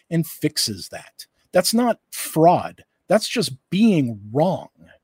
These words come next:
You need there to be fraud, like some ulterior motive,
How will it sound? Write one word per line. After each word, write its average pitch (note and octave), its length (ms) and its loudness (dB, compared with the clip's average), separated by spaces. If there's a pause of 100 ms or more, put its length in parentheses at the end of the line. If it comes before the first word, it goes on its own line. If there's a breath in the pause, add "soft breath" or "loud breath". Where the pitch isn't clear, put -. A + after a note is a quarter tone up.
(880)
You G#3 260 6
need G#3 460 6
there D#3 200 4
to D3 120 -8
be D3 120 -6
fraud, C3 640 -2 (1000)
like D#3+ 200 -2
some F#3+ 220 0
ulterior G#3 680 -2
motive, D3+ 640 -2